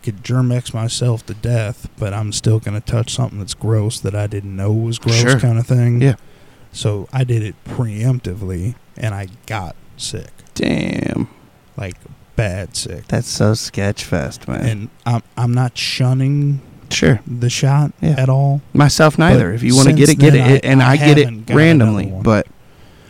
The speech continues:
Speaker 1: I've been okay. I've been under the weather,
Speaker 2: Mm-hmm.
Speaker 1: I'd call it, a couple times, but not as sick as I
Speaker 2: Yeah.
Speaker 1: was. Like,
Speaker 2: Not
Speaker 1: that was
Speaker 2: flu.
Speaker 1: the worst time in my life, like, two years ago.
Speaker 2: Damn. Damn. All right, well, shit, man.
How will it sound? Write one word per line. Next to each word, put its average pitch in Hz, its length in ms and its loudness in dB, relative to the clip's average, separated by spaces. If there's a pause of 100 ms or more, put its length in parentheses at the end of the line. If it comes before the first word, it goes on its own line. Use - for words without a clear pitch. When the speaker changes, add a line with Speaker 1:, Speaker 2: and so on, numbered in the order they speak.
(160)
Speaker 1:
I've 120 140 0
been 127 140 8
okay. 139 380 4
I've 131 120 -2
been 113 400 -4 (120)
under 127 220 2
the 107 140 -2
weather, 135 720 2
Speaker 2:
Mm-hmm. 120 220 6
Speaker 1:
I'd 139 80 -2
call 160 260 2
it, 156 60 -4
a 156 40 -4
couple 151 280 -4
times, 156 420 0
but 98 160 -6
not 123 480 -2
as 120 260 -4
sick - 340 -6
as - 140 -6
I - 120 -4
Speaker 2:
Yeah. 104 320 4
Speaker 1:
was. - 200 -14 (240)
Like, 120 140 -4
Speaker 2:
Not 101 140 2
Speaker 1:
that 120 160 0
was 120 180 -4
Speaker 2:
flu. 110 240 4
Speaker 1:
the 95 60 4
worst 120 240 0
time 113 260 -2
in 107 80 -6
my 107 100 -6
life, 98 440 -10
like, 95 180 -14
two 113 160 -8
years - 380 -10
ago. - 260 -16 (320)
Speaker 2:
Damn. - 380 -6 (540)
Damn. 151 340 0 (1300)
All 127 120 2
right, 143 100 2
well, 107 140 0
shit, - 280 0
man. 117 280 0